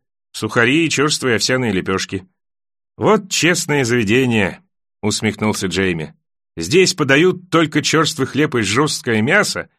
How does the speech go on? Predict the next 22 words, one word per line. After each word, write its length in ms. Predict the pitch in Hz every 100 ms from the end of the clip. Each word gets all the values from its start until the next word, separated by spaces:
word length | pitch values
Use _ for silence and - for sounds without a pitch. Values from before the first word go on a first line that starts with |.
| -
зато 300 | 101 143 165
открыто 500 | 139 - 143 208 190
в 60 | 135
этом 220 | 135 165
признаются». 680 | 165 127 113 101 - 123 123 _ _ _ _ _ _ _ 90
«Гостиница 640 | 113 110 143 147 127 135
не 80 | 135
моя. 420 | 139 135 107 - _ _ _ _ _ _ -
Хозяина 420 | 113 113 156 143
я 140 | 139
похоронил 480 | 123 123 123 127 143
на 120 | 131
заднем 360 | 117 139 120 117
дворе, 360 | 110 131 160 117
и 40 |
женщин 400 | 101 147 127 123
его 180 | 123 123
тоже». 380 | 139 107 78 - _ _ _ _ _ _
«Это 240 | 92 92 101
ты 160 | 104
их 140 | 127 190
убил?» 340 | 156 107